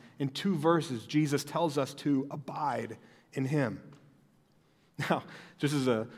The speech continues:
little Bible clue, when a word is used that many times in rapid succession, pay attention to it. It's important. So what does it mean to abide? Well, in the Message Bible, Eugene Peterson translates the "abide in me as I abide in you" quote like this:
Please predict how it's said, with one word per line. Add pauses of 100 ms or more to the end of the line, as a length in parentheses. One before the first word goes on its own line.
(100)
little
Bible
clue, (140)
when
a
word
is
used
that
many
times
in
rapid
succession, (220)
pay
attention
to
it. (420)
It's
important. (1120)
So
what
does
it
mean
to
abide? (160)
Well,
in
the
Message
Bible,
Eugene
Peterson
translates
the (200)
"abide
in
me
as
I
abide
in
you"
quote
like
this: